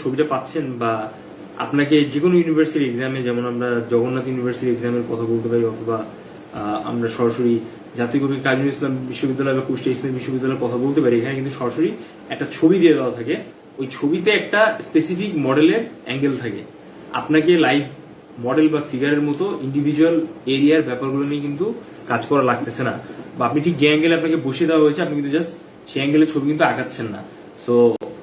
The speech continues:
এখানে সাধারণত থ্রি to ভিউ থাকে, যেই স্পেসে বসিয়ে দিবে সেই স্পেসে অনু-, তুলনায় কিন্তু আপনার কিন্তু ফিগারের গঠন, শেপ,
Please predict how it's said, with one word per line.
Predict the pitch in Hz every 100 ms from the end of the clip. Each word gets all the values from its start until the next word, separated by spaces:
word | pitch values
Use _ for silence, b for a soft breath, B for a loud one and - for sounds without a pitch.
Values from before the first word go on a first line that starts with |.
| - - - -
এখানে | 147 196
সাধারণত | 190 185 185 190 -
থ্রি | 147
to |
ভিউ | 175 165 180
থাকে, | 165 147 220 - - - - - - - - - - - - -
যেই | 123 151 170 -
স্পেসে | - - 156 175
বসিয়ে | 151 147 165
দিবে | 151 185
সেই | 175 139
স্পেসে | - 147 143 175 156 - - 123
অনু-, | 135 139
তুলনায় | 151 139 151 165 156
কিন্তু | - 147
আপনার | 135 143 147
কিন্তু | 151 180 -
ফিগারের | 131 147 180 - - - - -
গঠন, | 240 - 165 170
শেপ, | 165 151 147